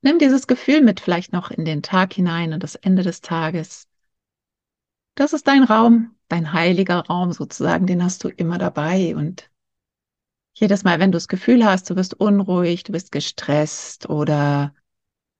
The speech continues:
du verlierst gerade so ein bisschen den Halt, dann nimm vielleicht nur einen Teil dieser Übung und mach den.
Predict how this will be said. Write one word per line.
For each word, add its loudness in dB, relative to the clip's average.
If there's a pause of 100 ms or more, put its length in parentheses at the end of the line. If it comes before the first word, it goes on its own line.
(140)
du -6
verlierst -2
gerade 0
so -4
ein -4
bisschen -4
den -4
Halt, 2 (480)
dann 4
nimm 4
vielleicht -4
nur 0
einen -2
Teil -2
dieser -2
Übung -4
und -8
mach -4
den. -10